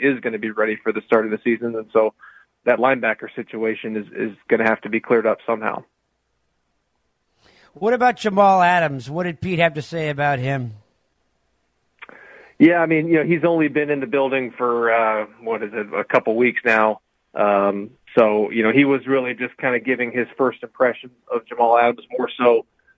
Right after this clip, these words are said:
Speaker 1: the individual as opposed to the player, just 'cause, ye-, again, yesterday was the first time that, you know, those guys were actually on the field doing football stuff as opposed to just strength and conditioning. But, um, you know, he talked about Adams being, you know, a competitive guy and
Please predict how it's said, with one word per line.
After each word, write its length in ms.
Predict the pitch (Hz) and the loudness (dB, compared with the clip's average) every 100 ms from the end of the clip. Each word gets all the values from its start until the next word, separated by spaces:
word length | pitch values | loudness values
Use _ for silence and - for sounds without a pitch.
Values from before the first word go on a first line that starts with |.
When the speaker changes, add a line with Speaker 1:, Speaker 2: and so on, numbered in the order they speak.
| - | -4
Speaker 1:
the 140 | 131 | -2
individual 640 | 127 117 131 139 156 165 156 | -2 -2 -6 -2 -4 -4 -8
as 160 | - 113 | -8 -8
opposed 340 | 120 139 127 123 | -4 -2 -2 -2
to 60 | |
the 80 | 117 | -6
player, 360 | - 131 135 139 | 0 0 0 -2
just 180 | 113 | -6
'cause, 160 | - 113 | -8 -6
ye-, 140 | 113 - | -4 -2
again, 280 | 110 113 110 | -2 -2 0
yesterday 380 | 117 - 117 | -2 0 0
was 180 | 110 110 | 0 -2
the 100 | 113 | -4
first 260 | - 117 - | -2 -4 0
time 200 | 117 113 | -2 0
that, 140 | 110 - _ _ _ - | -4 -6 _ _ _ 0
you 80 | |
know, 100 | 113 | 2
those 200 | 104 113 | 2 0
guys 280 | 104 110 110 | 0 0 0
were 200 | 110 110 | -2 0
actually 320 | 113 - 113 | 0 0 -2
on 160 | 110 117 | 0 0
the 80 | 107 | -4
field 340 | - 120 110 | 0 0 2
doing 240 | 120 113 110 | 0 -2 0
football 400 | 131 131 110 110 | -2 0 -4 -4
stuff 240 | - 107 104 | 0 0 0
as 140 | 113 | -4
opposed 400 | 107 - 113 104 | -4 -2 -2 -2
to 180 | 110 107 - - - - | -2 -2 -2 -18 -20 -6
just 140 | 131 - | -6 0
strength 300 | 131 120 120 | 0 0 -2
and 100 | 110 | -4
conditioning. 480 | - 127 - 110 110 | -2 -2 -4 -10 -2
But, 220 | 110 104 | 0 0
um, 360 | 113 110 107 107 | 0 0 0 -6
you 100 | 123 | -2
know, 60 | 135 | 0
he 100 | 151 | 0
talked 300 | 147 139 - | -2 -6 -4
about 200 | 127 127 | -6 -2
Adams 420 | 123 127 123 123 _ | 0 0 -2 -10 _
being, 320 | 127 120 120 117 _ _ _ - | -8 -8 -10 -14 _ _ _ -8
you 80 | 123 | -2
know, 140 | 120 | 0
a 80 | 113 | 0
competitive 520 | 131 113 131 120 113 | -4 -2 0 0 0
guy 280 | 117 117 120 | 0 2 2
and 160 | 117 | -2